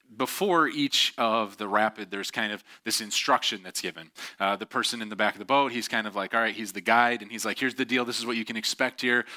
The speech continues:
At this point, we have to do this. At this point, we're gonna do that," and blah, blah, blah. "We got it. Great." And, uh, so we go down, and,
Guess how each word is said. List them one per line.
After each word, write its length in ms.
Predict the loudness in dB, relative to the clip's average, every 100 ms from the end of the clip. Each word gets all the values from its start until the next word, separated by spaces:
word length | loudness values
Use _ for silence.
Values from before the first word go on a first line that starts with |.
| -16 -8
At 120 | -4
this 140 | 0 -2
point, 240 | 0 -2
we 80 | 0
have 100 | -2
to 80 | -2
do 120 | -2
this. 220 | 0 -2
At 60 | -4
this 140 | -6
point, 160 | -4 -4
we're 80 | -4
gonna 120 | -4
do 140 | 0
that," 200 | 2 2
and 80 | 0
blah, 140 | -8
blah, 120 | -4 4
blah. 320 | 6 6 2 _ _ _ _ _ _ _ _ -20 -12
"We 100 | -4
got 220 | 0 2 0
it. 100 | -4 -4
Great." 260 | -4 -4 -10 -14 -14 -4
And, 240 | 0 2
uh, 160 | 2 2
so 160 | 2 2
we 120 | 4
go 160 | 4
down, 420 | 6 4 4 -2 -6
and, 420 | 0 0 0 -4